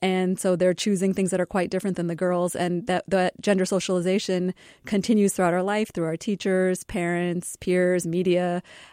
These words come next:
um, and, uh, it continues to shape us, even if we might not realize it.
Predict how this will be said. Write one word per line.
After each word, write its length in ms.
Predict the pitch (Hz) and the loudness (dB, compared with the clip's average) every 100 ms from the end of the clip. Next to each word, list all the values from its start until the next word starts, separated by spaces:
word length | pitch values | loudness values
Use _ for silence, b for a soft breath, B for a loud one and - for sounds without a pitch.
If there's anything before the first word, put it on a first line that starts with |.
| - | -6
um, 360 | 170 175 170 - | -2 -2 -2 -2
and, 440 | 180 175 170 170 - | -2 0 0 0 0
uh, 420 | 175 170 170 165 - | -2 0 0 -2 -2
it 160 | - - | -6 -4
continues 440 | 180 190 180 180 | -2 2 2 2
to 80 | 175 | 0
shape 260 | - 190 | 0 0
us, 260 | 139 151 - | 0 -2 -2
even 180 | 185 180 | -2 0
if 100 | 175 | 0
we 80 | 170 | 0
might 140 | 160 | -2
not 140 | 165 147 | -4 -4
realize 320 | 175 170 - | -4 -4 -6
it. 140 | 156 | -8